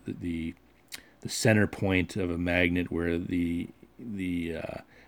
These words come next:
magnetic field, um, the, the inertial plane, you know, that plane of existence where everything lives,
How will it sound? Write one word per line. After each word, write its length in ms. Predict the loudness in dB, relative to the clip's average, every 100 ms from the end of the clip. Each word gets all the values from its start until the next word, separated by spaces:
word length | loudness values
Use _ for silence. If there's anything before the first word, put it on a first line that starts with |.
| _
magnetic 680 | 4 4 4 2 2 0 -4 -8
field, 640 | -2 0 0 0 -4 -8 -18 -20 -20 -20 -20 _ -14
um, 640 | -10 -8 -6 -6 -6 -6 -10 -18 -20 _ -20 -20 _ -8
the, 180 | -6 -4
the 380 | -2 0 2
inertial 500 | 2 4 4 2 0
plane, 640 | -2 -6 -4 -4 -2 -4 -4
you 80 | -6
know, 100 | -6
that 180 | -6 -6
plane 380 | -4 0 0 0
of 60 |
existence 580 | -4 -6 -8 -8 -8 -4
where 80 | -2
everything 320 | -2 -4 -4
lives, 380 | -4 -4 -6